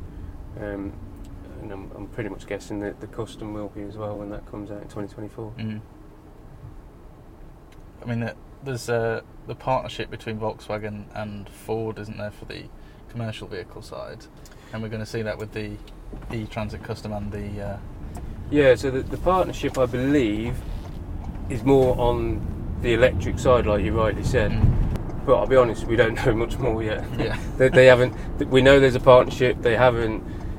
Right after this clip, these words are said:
Speaker 1: disputed it. Um, you know, they're in partnership with the new four by fours, the new Ranger and the new Amarok.
Speaker 2: Mm-hmm.
Speaker 1: Um, when they come,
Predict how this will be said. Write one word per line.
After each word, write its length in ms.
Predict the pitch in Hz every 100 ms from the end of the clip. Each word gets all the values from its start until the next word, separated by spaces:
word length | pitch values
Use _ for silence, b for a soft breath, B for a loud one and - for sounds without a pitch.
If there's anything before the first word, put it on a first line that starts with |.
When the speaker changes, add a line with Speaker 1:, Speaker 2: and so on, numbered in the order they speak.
| -
Speaker 1:
disputed 560 | - - 143 135 - 127
it. 280 | 123 117 - - -
Um, 300 | 107 104 104
you 80 | 107
know, 100 | 107
they're 140 | 107
in 80 | 101
partnership 480 | 120 120 113 123 -
with 140 | 110
the 80 | 113
new 260 | 113 113 101
four 240 | 117 110
by 180 | 107 101
fours, 440 | - 120 120 110
the 80 | 113
new 200 | 110 110
Ranger 320 | 107 104 101
and 80 | 104
the 60 | 104
new 160 | 104
Amarok. 460 | 110 123 127 123 - - -
Speaker 2:
Mm-hmm. 520 | 117 110 110 - - 113
Speaker 1:
Um, 200 | 110 107
when 140 | 113
they 100 | 110
come, 380 | 117 127 123